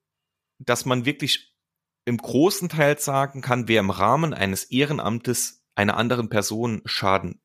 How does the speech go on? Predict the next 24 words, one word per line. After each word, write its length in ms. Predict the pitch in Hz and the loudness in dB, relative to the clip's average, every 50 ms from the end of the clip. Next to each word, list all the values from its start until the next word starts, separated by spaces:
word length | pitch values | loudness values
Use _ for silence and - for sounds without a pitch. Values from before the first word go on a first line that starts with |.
| _ - | _ -12
zufügt, 680 | - - - 123 135 - - - 180 196 214 - _ _ _ _ - - - - _ - | -8 -4 -2 -2 -2 -2 0 0 0 -2 -2 -4 _ _ _ _ -20 -20 -20 -20 _ 0
muss 220 | 117 135 180 - | 2 2 4 4
in 120 | 180 139 127 | 2 2 4
der 160 | 117 107 98 | 2 4 4
Regel 440 | 104 107 131 139 170 165 160 147 - - | 2 2 2 4 2 2 2 0 -2 -6
nicht 420 | 104 110 123 147 160 - - - | -4 -2 -2 0 0 0 -2 -2
für 180 | - - - 113 | -6 -6 -6 -2
deren 280 | 107 110 110 113 113 | 0 0 0 0 -2
Forderung 760 | 110 - - 110 107 113 120 135 127 123 135 143 151 147 - _ _ _ _ _ _ _ _ _ _ - | -6 -2 0 2 2 4 4 2 2 2 0 0 -2 -4 -8 _ _ _ _ _ _ _ _ _ _ 0
aufkommen. 640 | - 98 - - - - - 85 85 - - - _ - - - - - - - - | 2 4 4 2 0 -4 -4 -4 -4 -4 -8 -10 _ -20 -20 -20 -20 -20 -20 -14 -2
Dafür 440 | - 101 110 135 - 143 127 107 104 | 0 0 0 2 2 2 2 2 4
haftet 400 | 120 139 - - - 165 - - | 0 0 0 -4 -8 -8 -8 0
oftmals 840 | - 123 135 - - - - 147 151 160 175 180 190 - - - - - | 0 0 0 0 -6 -6 -4 0 2 2 2 2 0 -2 -4 -8 -4 -2
oder 240 | 113 110 110 101 | 0 2 2 2
grundsätzlich 800 | - - - 139 160 165 - - 143 147 - - 170 160 - - | 0 0 0 0 0 2 2 0 0 0 0 -2 -2 -2 -2 -2
immer 160 | - 123 117 104 | 0 0 0 0
die 100 | 98 87 | 0 -6
Trägerorganisation 1120 | - - 98 113 135 151 151 113 80 110 131 143 127 135 127 127 - - - 127 135 139 | -4 0 2 2 4 4 4 4 2 2 0 -2 0 0 -2 0 -2 -2 0 0 0 0
beziehungsweise 800 | 117 107 - - - 123 117 104 101 107 110 113 110 117 127 120 123 - - - _ _ _ - | -2 -6 -8 -6 -6 -6 -6 0 2 4 4 4 2 0 -4 -4 -6 -14 -20 -20 _ _ _ -2
die 100 | 104 104 | -2 0
Haftpflichtversicherung 840 | 117 113 - - - 120 110 - - 98 87 85 90 90 87 90 85 | 0 -4 -6 -6 -6 -8 -8 -4 -2 -4 -2 -2 -4 -4 -4 -4 -4
der 120 | 85 85 | -4 -6
Trägerorganisation. 1080 | - - - 90 90 - - - 50 50 - - - - - - - - - - 98 - _ - - - - - - - - _ _ | -6 -4 -6 -4 -4 -4 -6 -6 -8 -10 -10 -12 -12 -14 -14 -12 -12 -14 -12 -14 -18 -20 _ -20 -20 -20 -20 -20 -20 -20 -20 _ _
Aber, 600 | - 98 104 127 143 156 143 107 - - - - | -2 0 2 4 4 2 2 0 -4 -4 -4 -16